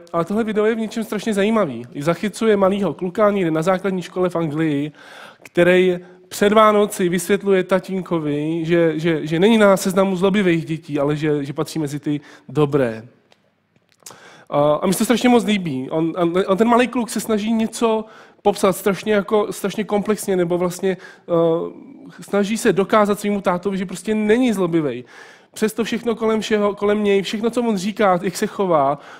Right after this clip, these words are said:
úplně jasně ukazuje, že to pravda není. Že není zlobivý, říká, že není zlobivej, přesto chce namlátit, eh, otci Vánoc. To je taková anglická verze Santa Clause.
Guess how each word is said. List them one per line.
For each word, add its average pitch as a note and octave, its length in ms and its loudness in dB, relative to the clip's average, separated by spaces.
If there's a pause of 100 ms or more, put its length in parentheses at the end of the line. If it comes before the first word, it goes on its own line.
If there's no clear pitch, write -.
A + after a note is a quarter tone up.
(260)
úplně F#3 320 0
jasně F3+ 280 0
ukazuje, D#3+ 720 0
že D3 140 -12
to E3+ 140 -2
pravda D3+ 600 4 (320)
není. D3 380 0 (800)
Že D#3+ 560 4 (300)
není G3 300 4
zlobivý, F#3+ 400 0
říká, G3 200 4
že G3 100 2
není G#3+ 160 4
zlobivej, G3 500 2
přesto G3+ 380 -2
chce - 180 -2
namlátit, F3+ 720 0
eh, - 200 -20 (220)
otci F#3+ 420 -2
Vánoc. F3 420 0
To - 80 -10
je D3+ 40 -8
taková D#3 560 2 (340)
anglická D#3+ 460 0
verze D3+ 260 -2
Santa D3+ 280 -4
Clause. C#3 420 -6